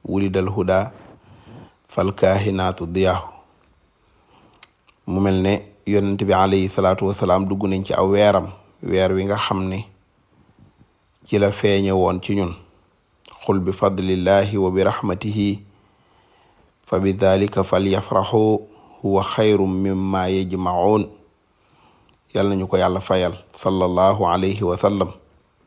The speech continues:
Ñu war a amaat occasion nafaraat dundam gi, war a amaat occasion wu jàngataat ko. Maa ngi ci ndokkeel soppe Yonent bi yépp,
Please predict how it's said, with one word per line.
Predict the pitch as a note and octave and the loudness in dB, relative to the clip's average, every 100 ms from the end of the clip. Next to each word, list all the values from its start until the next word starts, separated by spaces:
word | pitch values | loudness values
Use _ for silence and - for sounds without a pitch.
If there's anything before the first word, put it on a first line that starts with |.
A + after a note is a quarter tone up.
| _ _ _ _ _ _ _ _ _ _ _ | _ _ _ _ _ _ _ _ _ _ _
Ñu | F2+ G2+ | -2 2
war | G2 | 4
a | F#2 | 4
amaat | F#2+ F#2+ F2 | 2 0 0
occasion | F2 F#2 F#2 F#2+ F2+ F#2 | 0 2 2 0 -4 -2
nafaraat | G#2 A2 F#2+ F#2 | -2 2 2 0
dundam | F#2 G2 G2 F#2+ | -4 -4 -4 -6
gi, | F#2+ B2 _ _ - | -8 -12 _ _ -6
war | F#2+ | -2
a | F#2+ | 0
amaat | F2+ F#2+ F2+ | 0 -2 -4
occasion | - - F2 F2+ F#2+ F2 | -4 -2 -2 -2 -4 -4
wu | F#2 | -2
jàngataat | F#2+ G#2 F#2+ G2 F2+ | -2 -2 -2 -2 -4
ko. | - - _ _ _ _ _ _ _ _ _ _ - | -6 -16 _ _ _ _ _ _ _ _ _ _ -8
Maa | G2 G2 | -4 -2
ngi | F#2 | -4
ci | F#2 F#2 F#2 | -6 -6 -2
ndokkeel | F#2+ F#2+ - F#2 | -2 -2 -4 -4
soppe | - G#2 - G2 | -2 -4 0 0
Yonent | F#2+ F#2 F#2 | 0 -2 -6
bi | F2+ E2+ F2+ | -8 -6 2
yépp, | B2+ - | 2 0